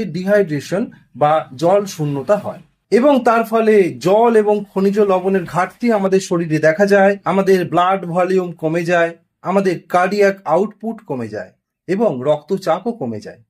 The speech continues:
বারো ঘন্টার মতো যদি প্রস্রাব বন্ধ থাকে, তাহলে তাকে আইভি ফ্লুইড অর্থাৎ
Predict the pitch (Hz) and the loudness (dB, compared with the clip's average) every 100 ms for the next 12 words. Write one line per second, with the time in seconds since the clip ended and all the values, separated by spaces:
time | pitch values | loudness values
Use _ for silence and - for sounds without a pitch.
0 | _ 147 170 233 208 226 233 240 233 220 | _ 0 2 2 2 0 2 2 0 -2
1 | 202 208 214 208 208 - 214 175 202 202 | -2 -6 -2 0 0 0 0 2 0 -2
2 | 196 196 190 175 165 175 175 - 170 156 | -4 -6 -2 -2 -2 -2 -4 -4 -2 -4
3 | 160 _ _ - 151 208 202 233 - 196 | -6 _ _ -4 2 2 2 0 0 0
4 | 190 175 165 160 175 170 | 2 2 0 2 0 0